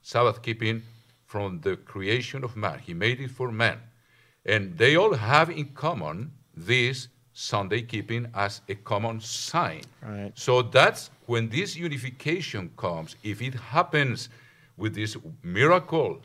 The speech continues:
Speaker 2: Right.
Speaker 1: powerful miracles, what's going to happen to those that keep not only the Sabbath, the weekly Sabbath,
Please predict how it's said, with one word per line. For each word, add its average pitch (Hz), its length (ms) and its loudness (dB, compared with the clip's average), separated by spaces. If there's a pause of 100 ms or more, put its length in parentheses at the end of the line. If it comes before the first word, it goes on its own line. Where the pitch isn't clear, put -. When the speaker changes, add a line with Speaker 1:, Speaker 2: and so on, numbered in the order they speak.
(300)
Speaker 2:
Right. - 100 -18
Speaker 1:
powerful 131 640 6
miracles, 120 840 4 (220)
what's 131 200 6
going 143 200 -2
to 135 120 -4
happen 135 460 4
to 127 120 -14
those 131 360 4
that 117 240 2
keep 135 400 -4
not 127 280 0
only 135 300 0
the 113 160 -2
Sabbath, 117 600 4
the 101 100 0
weekly 127 340 -6
Sabbath, 117 480 4